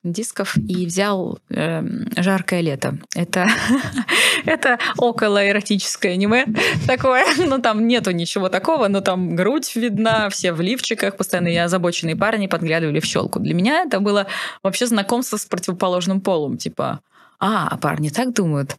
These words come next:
И так что-то непонятное чувство. То есть стало очень интересно, что же это такое. Я, короче, смотрела это. М, потом мои подруги купили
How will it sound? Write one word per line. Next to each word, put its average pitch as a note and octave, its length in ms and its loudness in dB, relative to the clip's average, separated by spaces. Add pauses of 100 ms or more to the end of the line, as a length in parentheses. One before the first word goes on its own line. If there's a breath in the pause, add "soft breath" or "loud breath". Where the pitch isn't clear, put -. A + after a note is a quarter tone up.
(400 loud breath)
И E3+ 140 0
так E3+ 240 -2
что-то - 340 -4
непонятное D#3+ 520 0
чувство. G3 380 -2
То D#3 80 0
есть E3+ 100 -2
стало F3+ 220 2
очень F#3+ 240 2
интересно, F#3 380 2
что - 200 0
же F3 120 2
это F3+ 140 0
такое. F3 340 2
Я, F3 100 4
короче, A#3 300 0
смотрела G3+ 480 2
это. F3 300 2 (600 loud breath)
М, F#3+ 240 6
потом A3 260 2
мои A3+ 140 4
подруги G#3 400 2
купили E3 500 2